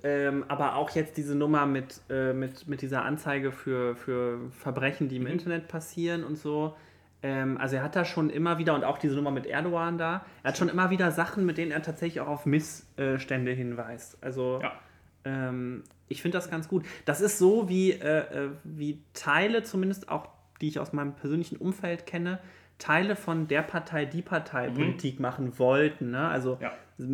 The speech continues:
Speaker 1: zwar satirisch, aber tatsächliche Probleme damit benennen, ne? So Sachen aufzeigen, die man vielleicht sonst nicht trifft.
Speaker 2: Finde ich auch gut.
Speaker 1: Die
Speaker 2: Es
Speaker 1: sind
Speaker 2: gibt ja viele, die das scheiße finden.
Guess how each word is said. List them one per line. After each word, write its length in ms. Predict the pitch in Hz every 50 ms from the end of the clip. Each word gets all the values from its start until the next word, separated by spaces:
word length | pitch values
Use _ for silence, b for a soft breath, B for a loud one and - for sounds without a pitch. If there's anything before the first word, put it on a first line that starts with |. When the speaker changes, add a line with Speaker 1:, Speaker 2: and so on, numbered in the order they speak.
| 123
Speaker 1:
zwar 240 | 131 - - 135 139
satirisch, 680 | 135 135 131 131 - - 170 190 196 196 196 190 -
aber 220 | - 143 147 143 -
tatsächliche 600 | - 151 - - - 156 170 160 185 160 - 165
Probleme 520 | 156 - - 139 127 139 139 147 156 160 151
damit 380 | 131 131 127 131 131 131 -
benennen, 420 | - 123 127 131 135 139 131 123 117
ne? 320 | 120 127 147 185 220 220 -
So 240 | - 139 135 131 127
Sachen 260 | 123 139 143 - 156
aufzeigen, 540 | - - 143 156 156 - - 151 143 139 135
die 80 | 135 135
man 160 | 135 131 135
vielleicht 260 | - - 131 131 131
sonst 240 | - 139 139 143 -
nicht 220 | 143 131 131 -
trifft. 260 | - - 131 - -
Speaker 2:
Finde 200 | - - 120 120
ich 60 | 139 156
auch 120 | 175 -
gut. 160 | 220 185 - - - - -
Speaker 1:
Die 40 | -
Speaker 2:
Es 80 | 135 131
Speaker 1:
sind 60 | 165
Speaker 2:
gibt 220 | 165 - - -
ja 80 | 156 147
viele, 280 | - - - 175 220
die 60 | 226 254
das 140 | 233 226
scheiße 280 | - 247 233 226 - -
finden. 280 | - - 98 92 -